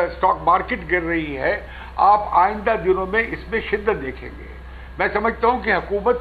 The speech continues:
के, आ, जो minister हैं finance, अब वो मुकम्मल तौर पर नाकाम हो गए हैं।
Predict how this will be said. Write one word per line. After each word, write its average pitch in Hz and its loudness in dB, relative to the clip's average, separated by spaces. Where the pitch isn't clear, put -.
के, 202 6
आ, 165 6
जो 170 2
minister 156 0
हैं 226 2
finance, 170 0
अब - 4
वो - 4
मुकम्मल 233 -2
तौर 233 4
पर 226 0
नाकाम 190 2
हो 170 4
गए 147 0
हैं। 110 -10